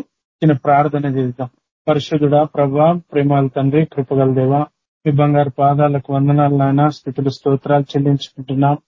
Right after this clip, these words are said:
అయా, అల్పులము, అయోగ్యులము, వట్టి వాళ్ళం ప్రభా.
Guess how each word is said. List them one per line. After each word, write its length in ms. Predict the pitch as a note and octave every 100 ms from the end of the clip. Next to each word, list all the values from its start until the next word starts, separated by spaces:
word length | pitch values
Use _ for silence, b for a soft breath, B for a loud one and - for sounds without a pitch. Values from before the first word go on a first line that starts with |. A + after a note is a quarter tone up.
| _ _ -
అయా, 380 | C#3+ C#3+ D3+ C#3+ -
అల్పులము, 580 | D3 C#3 D3 C#3+ C#3 C#3
అయోగ్యులము, 760 | C#3 C#3 C#3 C#3+ C#3 C#3+ C#3+ C#3
వట్టి 200 | - C#3+
వాళ్ళం 280 | C#3+ C#3+
ప్రభా. 500 | C#3+ D3 C#3 D3+ D#3